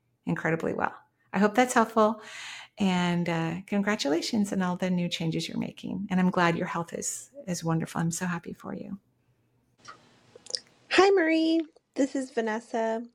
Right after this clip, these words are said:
Speaker 2: I've been a longtime fan for many years,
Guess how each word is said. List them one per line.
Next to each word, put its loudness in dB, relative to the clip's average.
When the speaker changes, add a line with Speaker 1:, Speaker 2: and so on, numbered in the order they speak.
Speaker 2:
I've 0
been 4
a 4
longtime 2
fan 2
for -4
many 0
years, -2